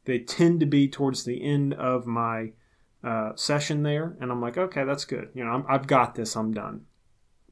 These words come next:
And then the next time I go out on the course, I'm having trouble again.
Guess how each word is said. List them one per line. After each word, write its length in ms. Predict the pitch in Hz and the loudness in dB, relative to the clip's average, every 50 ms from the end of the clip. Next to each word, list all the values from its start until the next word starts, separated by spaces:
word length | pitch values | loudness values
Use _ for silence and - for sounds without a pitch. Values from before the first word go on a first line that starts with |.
| _ _ _ _ _ - - | _ _ _ _ _ -16 -6
And 140 | - 156 156 | -2 2 4
then 80 | 170 160 | 4 6
the 100 | 156 151 | 6 4
next 180 | 160 160 160 - | 4 2 2 2
time 160 | 156 143 139 | 4 4 4
I 60 | 135 | 4
go 180 | 131 135 135 131 | 4 4 4 4
out 60 | 127 | 4
on 100 | 123 120 | 0 -2
the 60 | 117 | -2
course, 500 | 120 - 165 143 131 123 - - - - - _ _ _ _ _ _ _ _ _ _ _ _ _ _ _ _ _ _ _ _ - | 2 4 6 6 6 4 2 0 -2 -4 -10 _ _ _ _ _ _ _ _ _ _ _ _ _ _ _ _ _ _ _ _ -4
I'm 160 | 123 127 123 | -4 -2 -2
having 220 | 123 123 117 117 | -2 -4 -4 -4
trouble 280 | 117 - 120 120 - - | -6 -6 -6 -6 -8 -12
again. 320 | - 139 - - - - | -14 -14 -14 -14 -16 -16